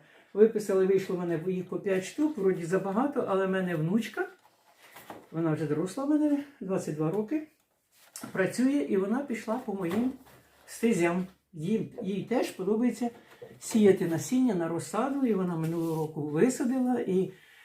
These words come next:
Дома насадили, і мене пригощала, і багатьом людям давала тим, кого не було розсади. Перший раз, але в неї все вийшло, тому в мене вже є з ким ділитися.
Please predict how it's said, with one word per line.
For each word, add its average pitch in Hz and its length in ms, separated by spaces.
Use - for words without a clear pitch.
Дома 214 380
насадили, 247 680
і 208 280
мене 170 580
пригощала, 220 800
і 190 200
багатьом 165 720
людям 202 400
давала 175 380
тим, 170 220
кого 160 180
не 151 80
було 156 200
розсади. 139 500
Перший 180 400
раз, 254 280
але 165 160
в 147 40
неї 151 160
все 240 240
вийшло, 156 340
тому 156 260
в 156 40
мене 254 220
вже 175 180
є 185 180
з - 80
ким 185 220
ділитися. 156 640